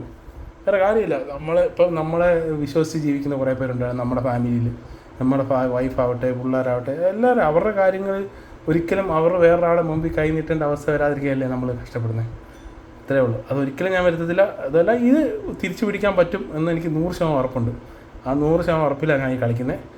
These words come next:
ഒന്നുമില്ല, ഇത് YouTube-ൽ കയറും. ഞാനിപ്പോൾ ഈ YouTube ചാനൽ തുടങ്ങിയിട്ട്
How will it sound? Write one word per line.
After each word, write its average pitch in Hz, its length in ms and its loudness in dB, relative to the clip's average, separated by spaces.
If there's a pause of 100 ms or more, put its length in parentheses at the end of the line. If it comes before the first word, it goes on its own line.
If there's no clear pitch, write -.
(260)
ഒന്നുമില്ല, 226 360 6
ഇത് 247 280 2
YouTube-ൽ 226 480 0
കയറും. 165 340 2
ഞാനിപ്പോൾ 180 460 0
ഈ 190 140 -4
YouTube 180 260 -6
ചാനൽ 190 220 0
തുടങ്ങിയിട്ട് 175 500 -2